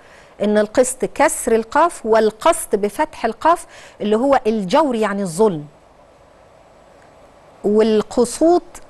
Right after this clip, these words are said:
اللي هو العدول عن الحق، إن الواحد ما يكونش عادل فيعدل عن الحق إلى الظلم. يعني إذا الإنسان قسط إذا جار وظلم، ومنه اسم الفعل هو قاسط،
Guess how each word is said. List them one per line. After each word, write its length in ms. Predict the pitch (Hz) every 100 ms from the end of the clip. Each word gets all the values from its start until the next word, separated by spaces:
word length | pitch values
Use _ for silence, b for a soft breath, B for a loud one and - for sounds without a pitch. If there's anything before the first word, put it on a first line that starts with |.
| - - 233
اللي 200 | 240 233
هو 520 | 240 294 285 285 277
العدول 520 | 240 220 214 202 302 247
عن 200 | 202 202
الحق، 560 | 185 208 180 - -
إن 140 | 196 208
الواحد 540 | 214 262 262 233 180 - _ _ _
ما 100 | 196
يكونش 400 | 202 269 226 -
عادل 320 | 190 208 180
فيعدل 520 | - 214 247 226 190
عن 180 | 185 190
الحق 380 | 185 - - -
إلى 220 | 180 175
الظلم. 320 | 160 160 165 165 - - - - - - B B B B B -
يعني 340 | 190 185 190 190
إذا 180 | 190 190
الإنسان 500 | 190 196 - 240 220
قسط 560 | - 277 - 233 -
إذا 500 | 254 233 208 202 190
جار 500 | 180 196 247 220 180 160 - -
وظلم، 480 | 180 180 214 160 139 - - B B B
ومنه 340 | 196 233 240 233
اسم 200 | - 208
الفعل 420 | 185 254 233 202
هو 220 | 196 214
قاسط، 560 | 185 - 247 233 -